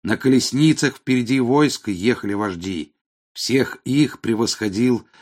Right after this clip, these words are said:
своим грозным видом царь Агамемнон,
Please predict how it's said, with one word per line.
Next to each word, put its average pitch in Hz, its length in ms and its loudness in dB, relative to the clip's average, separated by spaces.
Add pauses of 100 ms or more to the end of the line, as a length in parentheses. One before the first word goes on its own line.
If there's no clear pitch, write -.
(100)
своим 117 440 2
грозным 110 680 0
видом 120 520 -2
царь 123 420 -2
Агамемнон, 107 920 -2